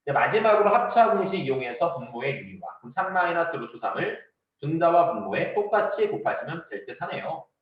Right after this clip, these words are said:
그럼 앞에 거끼리 곱하시면 구, 뒤에 거 곱하시면 빼기 사, 얼마예요? 분모가 육이잖아요.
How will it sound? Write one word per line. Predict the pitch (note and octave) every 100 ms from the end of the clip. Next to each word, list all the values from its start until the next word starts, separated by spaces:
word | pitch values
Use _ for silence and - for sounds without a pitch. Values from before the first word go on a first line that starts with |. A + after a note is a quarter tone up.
| _ _ _ _
그럼 | - F3
앞에 | - B3
거끼리 | A#3+ A#3 A#3
곱하시면 | F#3 - F#3+ F#3 F#3+ F#3+ F#3+
구, | F#3+ A2+ - -
뒤에 | D#3+ F#3
거 | G3 E3+
곱하시면 | G#3+ E3 D#3+ D#3 D3+
빼기 | E3+ D#3+ D#3+ C#3
사, | A#2+ -
얼마예요? | - D3 D3 A2 -
분모가 | - D#3+ D#3+ D#3 -
육이잖아요. | - - - F2+ -